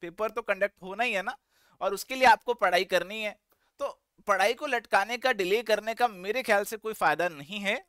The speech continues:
आप अपनी जो प्रिपरेशन है उसे जल्दी से जल्दी स्टार्ट करेंगे तो उतना ही ज्यादा टाइम आपको मिलेगा,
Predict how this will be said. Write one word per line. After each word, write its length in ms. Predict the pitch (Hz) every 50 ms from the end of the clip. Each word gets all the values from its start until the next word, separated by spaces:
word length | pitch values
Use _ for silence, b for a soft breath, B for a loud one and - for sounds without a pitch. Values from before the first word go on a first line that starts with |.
| -
आप 160 | - - - 175
अपनी 240 | 175 180 196 208
जो 80 | 196 214
प्रिपरेशन 600 | 202 190 170 160 - 165 165 170 - 220 208 190
है 120 | 208 - - -
उसे 240 | 160 - - 185
जल्दी 380 | 170 156 - 151 147 151 165 196
से 120 | 185 208
जल्दी 260 | 185 156 151 156 185 202
स्टार्ट 320 | - - 180 156 170 -
करेंगे 380 | - 175 170 180 196 196 208 208
तो 120 | 208 185
उतना 240 | 160 _ - 175 175
ही 120 | 190 214
ज्यादा 300 | 175 147 135 135 151 190
टाइम 280 | 208 - 170 180 190 180
आपको 280 | 170 160 - - 196
मिलेगा, 380 | 190 175 170 175 185 190 220 233